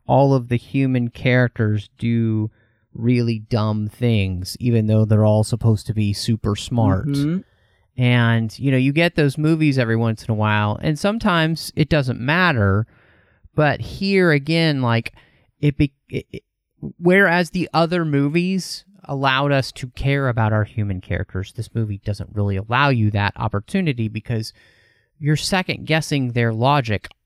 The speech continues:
Speaker 1: every step of the way. And if you're doing that with, with your human characters in this kind of movie, you're pulling your audience out of the film. And so,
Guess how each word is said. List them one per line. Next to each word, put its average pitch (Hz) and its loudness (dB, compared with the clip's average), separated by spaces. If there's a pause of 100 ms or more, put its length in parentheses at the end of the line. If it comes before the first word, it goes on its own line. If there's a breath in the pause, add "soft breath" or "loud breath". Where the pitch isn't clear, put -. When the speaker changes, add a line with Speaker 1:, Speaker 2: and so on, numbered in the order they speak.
(400)
Speaker 1:
every 147 2
step 127 -2
of 107 -4
the 104 -2
way. 110 0
And 127 -4
if 127 -6
you're 151 0
doing 180 -2
that 135 0
with, 117 2 (200)
with 120 -2
your 110 -2
human 120 0
characters 151 0
in 113 0
this 117 -2
kind 117 0
of 110 -2
movie, 143 2 (340 soft breath)
you're 139 2
pulling 156 0
your 120 -2
audience 117 -4
out 104 -4
of 98 -14
the 98 -10
film. 104 2 (480 soft breath)
And 123 -2
so, 117 2